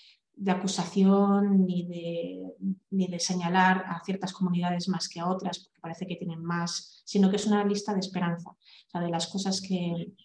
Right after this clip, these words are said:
que es-, que están ahí, que tienen mucho valor, que lo tienen para la gente que,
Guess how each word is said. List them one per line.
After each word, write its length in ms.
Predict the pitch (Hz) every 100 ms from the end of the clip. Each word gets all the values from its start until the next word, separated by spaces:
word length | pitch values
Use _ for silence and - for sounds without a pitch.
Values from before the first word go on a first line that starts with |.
| _ _ -
que 100 | 185
es-, 120 | -
que 140 | -
están 300 | 190 - 196
ahí, 380 | 190 240 339 - -
que 240 | 185 175
tienen 460 | 175 185 180 180 190 -
mucho 360 | 208 214 202
valor, 420 | 180 175 220 - - - _ -
que 80 |
lo 80 | 175
tienen 200 | 180 180
para 200 | 175 165
la 100 | 165
gente 320 | - 185 185
que, 540 | - 175 170 170 170